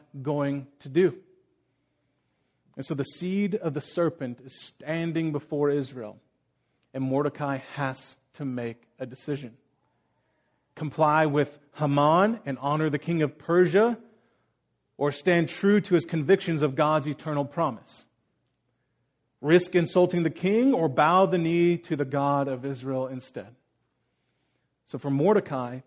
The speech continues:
compliance and conviction of God's word were coming face to face. They were coming to a head. And so the hope of the promised offspring of A-, Abraham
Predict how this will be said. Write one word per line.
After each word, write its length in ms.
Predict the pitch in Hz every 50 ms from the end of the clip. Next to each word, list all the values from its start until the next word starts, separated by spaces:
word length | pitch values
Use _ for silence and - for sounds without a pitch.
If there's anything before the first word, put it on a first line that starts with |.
| _ _ -
compliance 580 | - 151 139 - - 156 156 165 175 160 -
and 80 | 165 143
conviction 460 | - 143 143 135 160 151 - - 156
of 100 | 139 123
God's 300 | 127 143 135 139 131 117
word 380 | 131 143 151 147 135 131 120 - _ _ _ _ _ _ _ -
were 60 | 139
coming 380 | - - 156 147 135 127 120 113 _ _
face 240 | - 147 139 135 -
to 80 | - 127
face. 480 | - - 135 117 98 _ - - _ _ _ _ -
They 80 | 131
were 40 | 123
coming 360 | - - 160 151 147 143 135 135
to 160 | - 131 117
a 60 | 113
head. 220 | 120 120 92 - 143 _ _ _ _ _ _ _ _ _ _ _ _ _ _ _ _ _ _ _ _ _ _ _ _ _ _ _ _ _ _ _ _
And 80 | - 139
so 120 | - 160
the 100 | 135 143
hope 440 | 135 - - 156 185 202 202 196 196
of 120 | 190 147
the 80 | 131 139
promised 520 | - - - 185 180 180 190 180 - -
offspring 440 | 175 165 165 160 - - - 170 156
of 100 | 147 131
A-, 260 | 143 147 151 - -
Abraham 520 | 170 170 180 165 175 135 139 147 143 139